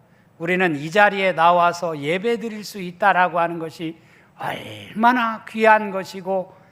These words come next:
큰 은혜인가라고 하는 것을 우리는 뼈저리게 느꼈습니다. 여러분, 코로나 기간 동안 우리가 영상 예배 드렸잖아요.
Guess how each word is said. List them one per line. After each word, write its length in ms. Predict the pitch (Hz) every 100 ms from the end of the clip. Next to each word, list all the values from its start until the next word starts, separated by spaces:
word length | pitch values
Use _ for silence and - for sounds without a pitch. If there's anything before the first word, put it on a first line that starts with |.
| _ -
큰 480 | - - 302 277 -
은혜인가라고 920 | 185 208 208 175 165 175 165 156 151
하는 260 | 156 180 165
것을 480 | 160 160 214 254 311 _ _ _ _ -
우리는 500 | 160 160 165 180 -
뼈저리게 520 | 285 277 240 170 156
느꼈습니다. 680 | 143 131 151 - 131 135 _ _ _ _ _ _ _ _ _ _ _ _ _ _ -
여러분, 480 | 190 196 180 156 139 _ _ _ _ _ _ _ _ _
코로나 440 | - 302 302 262 208
기간 360 | 196 190 185
동안 400 | 185 165 156 139 - _ _ _ _ _ _ _ _ _ -
우리가 320 | 190 190 165
영상 420 | 170 202 202 185
예배 260 | 160 151 -
드렸잖아요. 640 | 135 131 - 101 -